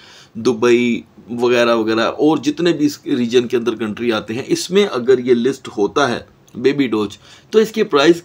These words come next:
कहाँ तक जा सकते हैं। देखें, सिर्फ Binance थाईलैंड में लिस्ट होने पे इसका एक ज़ीरो किल हुआ है,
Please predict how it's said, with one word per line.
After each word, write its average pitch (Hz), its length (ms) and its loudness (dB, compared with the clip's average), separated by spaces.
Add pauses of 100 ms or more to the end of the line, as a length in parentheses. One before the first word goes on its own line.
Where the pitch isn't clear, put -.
कहाँ 165 280 -2
तक 143 80 2
जा 104 240 -2
सकते - 320 -12
हैं। 104 140 -6
देखें, 165 300 0 (360)
सिर्फ - 420 4
Binance 143 540 0 (180)
थाईलैंड 135 440 2 (180)
में 135 180 0
लिस्ट - 300 -2
होने 117 220 0
पे 117 140 0
इसका 123 300 -2 (100)
एक 127 220 0
ज़ीरो 113 280 0
किल 107 240 -2
हुआ 80 260 -4
है, - 180 -12